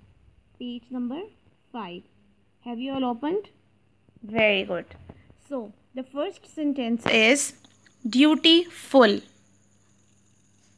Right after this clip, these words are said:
I am a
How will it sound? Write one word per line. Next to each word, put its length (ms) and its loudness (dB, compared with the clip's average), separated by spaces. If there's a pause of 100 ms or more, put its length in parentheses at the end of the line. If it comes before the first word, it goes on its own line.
(3000)
I 600 4
am 460 4 (2000)
a 440 2